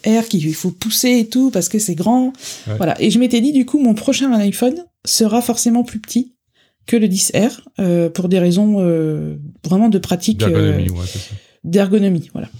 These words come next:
Speaker 1: Donc là, forcément, ils nous sortent un i-, un iPhone douze mini, un iPhone douze de taille classique, euh, ce qui, ben voilà. Donc je vais sûrement acheter un iPhone douze mini, j'avais pas encore choisi la couleur, mais c-,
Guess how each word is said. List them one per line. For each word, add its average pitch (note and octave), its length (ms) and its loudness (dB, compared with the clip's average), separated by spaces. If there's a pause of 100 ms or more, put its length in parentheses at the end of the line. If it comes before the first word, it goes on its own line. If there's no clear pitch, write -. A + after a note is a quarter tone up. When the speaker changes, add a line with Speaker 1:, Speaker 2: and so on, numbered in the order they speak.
(340)
Speaker 1:
Donc G#3+ 220 2
là, B3 160 4
forcément, A3+ 520 0
ils A#3 100 4
nous G3 80 2
sortent - 260 -4
un F#3 180 0
i-, F3+ 160 -2 (140)
un F3 340 -2
iPhone F#3 420 0
douze F3+ 260 0
mini, G3+ 480 4
un F#3 120 2
iPhone F3+ 360 0
douze F#3 280 -2
de F3+ 80 0
taille E3+ 260 -4
classique, - 560 -4 (460)
euh, D#3+ 600 0 (600)
ce - 140 -4
qui, - 260 -4 (300)
ben E3+ 160 0
voilà. E3 260 0
Donc A3 180 2
je A#3 80 2
vais C4 100 4
sûrement D4 280 0
acheter C4 200 0
un A3+ 80 4
iPhone G#3+ 280 2
douze G#3+ 160 2
mini, G#3 260 4
j'avais G3 200 0
pas G#3+ 100 -4
encore G3+ 200 -8
choisi G3 260 0
la F3+ 80 0
couleur, G#3+ 300 -2
mais F3+ 180 2
c-, - 320 -6